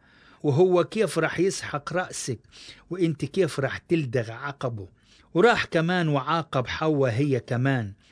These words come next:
وقال لها كيف في الولادة راح تشوف الألم ما بعده ألم، وكيف راح تكون متشوقة لراجلك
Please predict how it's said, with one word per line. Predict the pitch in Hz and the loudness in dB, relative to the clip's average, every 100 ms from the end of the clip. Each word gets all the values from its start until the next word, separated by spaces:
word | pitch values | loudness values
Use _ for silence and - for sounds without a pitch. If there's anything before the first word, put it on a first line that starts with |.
| _ | _
وقال | - 147 185 170 | -2 2 4 4
لها | 147 | 0
كيف | 139 185 160 | 0 -2 -2
في | - 143 | -2 -2
الولادة | 135 139 151 160 135 135 | 0 0 2 2 2 2
راح | 143 - | 0 -2
تشوف | 127 - - 170 - | -6 -4 -2 -2 -4
الألم | 135 143 - 190 175 131 113 127 _ - | -4 -4 -2 0 2 0 -4 -10 _ -2
ما | 147 | 2
بعده | 170 143 131 143 156 | 2 2 2 0 2
ألم، | 151 123 98 - _ _ - | 0 0 -4 -12 _ _ -8
وكيف | 139 - 202 - | -4 2 2 4
راح | 165 - | 0 0
تكون | - 143 - 190 156 | -2 -4 0 0 2
متشوقة | 147 - 180 180 147 135 135 | 0 0 0 2 0 2 0
لراجلك | 131 170 170 127 123 110 | 0 0 0 0 -2 -4